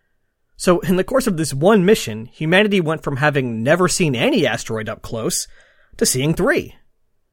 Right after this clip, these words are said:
Our next check-in will be in mid-nineteen ninety-four, and was definitely not something that the original mission planners had on their schedule. Stay tuned. Okay,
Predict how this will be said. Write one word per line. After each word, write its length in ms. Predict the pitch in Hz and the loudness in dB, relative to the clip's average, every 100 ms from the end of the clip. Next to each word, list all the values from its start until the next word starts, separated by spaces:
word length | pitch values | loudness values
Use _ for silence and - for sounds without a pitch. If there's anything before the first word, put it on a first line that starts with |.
| _ _ _ _ | _ _ _ _
Our 120 | 110 | -6
next 240 | 127 247 - | 0 0 0
check-in 420 | - 208 214 202 | -2 0 2 0
will 120 | 131 | 0
be 120 | 135 | -4
in 160 | 123 110 | -6 2
mid-nineteen 640 | 185 190 160 165 - 185 | 4 4 0 -6 -4 -4
ninety-four, 640 | 160 160 160 - 131 87 - _ - | -4 -6 -6 -6 -8 -8 -18 _ -14
and 140 | 135 | -8
was 140 | 131 107 | -8 -8
definitely 500 | 135 233 226 247 226 | 0 0 2 2 2
not 240 | 170 175 | 2 0
something 320 | - 156 151 | -2 -2 -2
that 140 | 139 113 | -4 -6
the 100 | 92 | -10
original 320 | 123 156 185 175 | -6 -2 0 2
mission 300 | 185 - 131 | 2 0 -4
planners 480 | - 117 123 - - | -4 -4 -4 -6 -12
had 200 | - 113 | -8 -6
on 140 | 113 | -4
their 100 | 110 | -6
schedule. 540 | 113 - 147 113 - _ _ _ _ _ | -8 0 0 -2 -12 _ _ _ _ _
Stay 280 | - 107 135 | -14 -6 -6
tuned. 500 | - - 98 - - - _ _ _ _ _ _ _ _ _ _ _ _ _ _ _ _ _ _ _ _ _ _ _ _ _ - - - | -4 -6 -8 -14 -20 -20 _ _ _ _ _ _ _ _ _ _ _ _ _ _ _ _ _ _ _ _ _ _ _ _ _ -20 -20 0
Okay, 340 | 190 156 92 | 2 2 -4